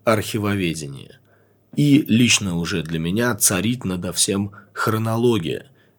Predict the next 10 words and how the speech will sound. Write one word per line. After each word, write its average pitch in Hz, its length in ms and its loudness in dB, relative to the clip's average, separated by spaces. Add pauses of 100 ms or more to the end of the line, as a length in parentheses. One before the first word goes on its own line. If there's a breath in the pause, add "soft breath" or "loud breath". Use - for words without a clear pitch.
(120)
дисциплина, 104 760 0
изучающая 85 720 0
время 90 440 -2
как 82 240 -2
таковое, 90 680 0 (320 loud breath)
системы 95 640 2
его 87 320 0
измерения 82 800 -2
и 90 240 -6
учета, 90 640 -2